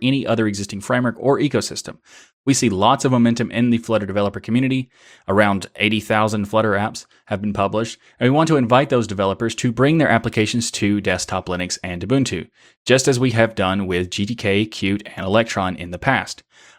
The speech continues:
Our objective here is to further close the application parity gap for desktop Linux users and broaden the developer audience. This is fantastic because this is exactly what I, when I first saw this, was like, "Fantastic, this is great," because Flutter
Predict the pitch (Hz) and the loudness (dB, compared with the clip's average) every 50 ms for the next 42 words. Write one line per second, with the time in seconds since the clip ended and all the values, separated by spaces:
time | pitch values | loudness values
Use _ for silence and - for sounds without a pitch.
0 | - - 120 117 107 104 147 160 160 - 123 - 113 104 113 113 117 113 - 117 | 2 4 4 6 6 6 4 4 4 2 -4 -2 0 0 2 2 0 0 -2 -4
1 | 101 - - 135 139 139 151 135 - - - 113 110 110 101 110 76 95 107 104 | -6 -2 0 0 2 2 2 0 -2 -2 0 2 2 2 0 -2 0 0 0 0
2 | 117 - - 123 120 - 120 101 - 131 139 135 113 92 92 90 90 95 90 - | -2 -2 -2 -2 0 0 -2 -2 0 2 2 2 0 -2 -2 -2 -2 -2 -2 -6
3 | - _ - - _ _ - 113 98 92 107 120 123 - - 147 139 131 117 117 | -12 _ -20 -20 _ _ -6 -4 -2 2 2 2 2 2 2 2 2 2 0 -2
4 | 113 110 104 - 120 110 107 110 110 107 - - - - _ - 135 127 107 107 | -2 -2 -2 0 0 0 2 0 -2 -4 -6 -10 -18 -12 _ -2 -2 0 2 4
5 | 95 95 98 101 98 98 87 92 90 90 90 - 101 - - 104 101 98 92 82 | 2 2 2 0 -2 -2 -2 -2 -2 -2 -2 -4 -6 -6 -4 -4 -2 -2 -4 -6
6 | - - - _ - - - _ _ - 110 131 160 175 170 - - 147 143 - | -10 -12 -16 _ -20 -20 -20 _ _ 0 4 4 6 6 4 0 0 -2 -2 -2
7 | - - 117 110 107 104 - 135 139 139 127 - 98 87 82 87 101 95 - - | -2 -4 -2 -2 -2 -2 -2 0 0 0 -2 -4 -6 -8 -6 -6 -8 -6 -2 -2
8 | 117 113 104 101 120 123 131 - 151 131 120 - 110 107 98 101 117 127 135 131 | 0 0 0 -2 -2 -2 -2 0 -2 -4 -4 -4 -6 -6 -2 0 0 0 0 0
9 | - 127 113 107 110 110 110 107 - - _ _ _ - - 107 107 110 107 107 | 0 -2 0 0 2 2 0 0 -2 -6 _ _ _ -6 -2 0 2 2 2 0
10 | 107 98 - 113 110 113 120 131 123 - 123 113 - - 139 131 123 110 101 95 | -2 -4 -4 -2 0 2 4 2 2 2 0 -2 0 2 4 4 4 4 2 -2
11 | 101 98 95 87 - - _ - - - - 151 151 143 117 - 120 117 113 - | -4 -6 -6 -8 -10 -18 _ -18 -10 -4 -2 0 0 0 0 0 0 0 -2 -2
12 | 123 120 139 - - 120 110 101 107 104 98 95 90 87 - 101 - - - 110 | -2 -2 -2 -2 -2 -4 -6 -4 -2 -2 -2 -2 -4 -6 -10 -14 -12 -8 -4 -2
13 | 107 104 101 101 - _ _ _ _ _ _ _ _ _ _ - 147 156 160 160 | -2 -2 -2 -6 -12 _ _ _ _ _ _ _ _ _ _ 0 2 4 4 4
14 | 147 135 - | 4 2 0